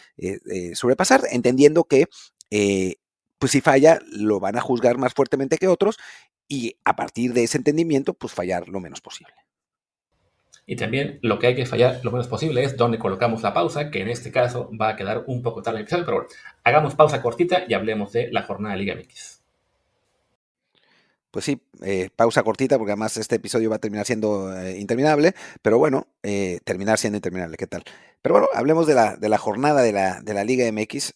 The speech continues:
Speaker 1: eh, déjame, bueno, ya, ya diste los tres partidos del viernes botanero,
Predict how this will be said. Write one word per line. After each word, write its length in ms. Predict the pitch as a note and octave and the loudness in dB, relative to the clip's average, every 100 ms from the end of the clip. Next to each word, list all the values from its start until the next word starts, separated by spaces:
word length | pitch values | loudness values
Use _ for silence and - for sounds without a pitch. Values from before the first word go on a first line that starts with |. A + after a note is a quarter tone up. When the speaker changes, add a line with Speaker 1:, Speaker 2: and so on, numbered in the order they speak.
| - | -12
Speaker 1:
eh, 220 | F2 F2 - | -12 -12 -16
déjame, 560 | - F2+ F#2 F2 D#2+ - - | -18 -14 -12 -12 -14 -16 -6
bueno, 140 | A2 | 0
ya, 140 | A#2+ B2 | 0 4
ya 220 | C3 C3 | 4 4
diste 260 | C3+ - | 4 2
los 160 | A#2+ - | 2 2
tres 180 | C3 C3 | 0 2
partidos 360 | B2+ A2 C#3 A#2+ | 0 2 4 4
del 160 | G#2 | 0
viernes 280 | A#2 B2+ B2+ | 0 0 0
botanero, 460 | A#2+ C3+ C#3 C#3 | -2 -2 0 0